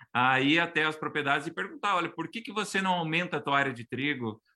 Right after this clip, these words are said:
Ou por que você, é, deixou de semear trigo em algum momento?" E aí a gente foi entendendo, e o cenário, o, o Brasil, né, Alexandre, ele é um país com dimensões continentais, e a área que,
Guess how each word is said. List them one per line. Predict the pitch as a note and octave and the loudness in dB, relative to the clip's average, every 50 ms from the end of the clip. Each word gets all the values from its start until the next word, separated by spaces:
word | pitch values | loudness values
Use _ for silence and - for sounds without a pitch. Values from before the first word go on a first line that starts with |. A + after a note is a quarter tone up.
| _ - | _ -6
Ou | C3+ C#3 C#3+ | -4 -4 -2
por | D3+ D3+ C#3+ | -4 -4 0
que | - F3 F#3 | 0 0 2
você, | F3+ F#3 F3+ - - - E3+ E3+ F3 F3 E3+ D#3+ D#3 D3+ C#3+ - | 2 0 -2 -2 0 0 2 4 6 6 6 6 6 4 2 2
é, | C3+ C3+ C3 C3 C3 B2+ B2+ B2+ B2 A#2 | 2 2 4 4 2 2 2 0 0 -2
deixou | A2 B2 B2+ A#2+ - - E3+ F#3+ | -2 -4 -6 -6 -4 -2 -2 -2
de | F#3 - | -2 -2
semear | - - D3 C#3+ C#3 C#3 C#3 C3 A2+ | -2 -2 0 2 2 2 0 0 0
trigo | C#3 D3 D#3 D3+ C#3+ | -2 -2 -2 0 -2
em | C#3 | -2
algum | C3+ C3+ B2 C3+ | -2 -2 -2 -4
momento?" | C#3 C3+ B2 A#2+ C3 D3+ F3+ F3+ - - A2 A2 - _ _ _ _ _ _ _ _ _ | -2 -2 0 0 0 -2 -2 -6 -8 -10 -10 -10 -12 _ _ _ _ _ _ _ _ _
E | A#2+ B2+ C#3 | 0 2 4
aí | C#3+ D3 C#3+ C#3+ | 4 4 4 4
a | D3 | 2
gente | D3 C#3+ D#3+ D3+ - | 2 0 -4 -8 -6
foi | - D#3+ E3 | -4 -2 -2
entendendo, | F3 E3+ - F#3 F#3+ F3+ D3+ D#3+ F3 F3 E3+ D3 C#3+ | -2 -2 -2 -2 0 0 2 2 2 2 0 0 -2
e | C#3 C#3+ | -2 -2
o | C#3 C3+ | -2 -4
cenário, | - - D#3+ D3+ C#3+ C3+ C#3+ D3 E3 D#3+ D3 C3 A#2+ A#2 A#2+ C3+ - - - - - _ _ | -4 -2 -2 0 2 4 4 4 4 2 0 0 -2 -4 -6 -8 -10 -12 -18 -20 -20 _ _
o, | B2+ B2+ | -6 -6
o | B2+ | -2
Brasil, | A#2+ C#3 D3+ D3+ C#3+ B2+ A2 A#2+ C#3+ E3 G3 G3 E3+ B2+ - - - _ _ | 0 4 4 4 4 2 0 0 2 2 2 2 0 -2 -4 -10 -18 _ _
né, | - B2+ C#3 C#3 C#3 C#3 C#3 | -2 0 2 2 2 2 2
Alexandre, | C3 C3 B2+ C3 - C3+ C3+ C3 C3 | 0 0 -2 -4 -4 -4 -4 -2 -4
ele | C3 C3 C#3 | -2 0 2
é | C#3 C#3+ | 2 2
um | D#3+ F3 F3+ E3+ | 0 -2 -6 -8
país | D3+ _ D#3 D3 C#3+ C#3 D#3 D#3+ D3+ - | -6 _ 0 2 2 2 0 -2 -4 -8
com | - D#3+ | -10 -12
dimensões | C#3+ C#3+ D#3 D#3 D3+ - D#3 D3+ D3 | -8 -4 -4 -4 -4 -4 -6 -6 -6
continentais, | - D#3 D#3 D3 - D3+ D3+ D#3+ E3+ E3 - - C#3+ C3+ B2 A#2+ A#2+ A#2 - | -8 -10 -8 -8 -6 -6 -6 -6 -8 -8 -4 -2 0 0 0 0 -2 -6 -6
e | - - B2+ | -4 0 2
a | B2+ | 4
área | B2 B2 B2+ C3+ C#3+ D3 | 4 4 4 4 4 2
que, | D3 - C#3+ C#3 C#3 C3+ C3 C3 B2 A#2 A2+ | 0 -2 -2 -2 0 0 0 -2 -2 -4 -4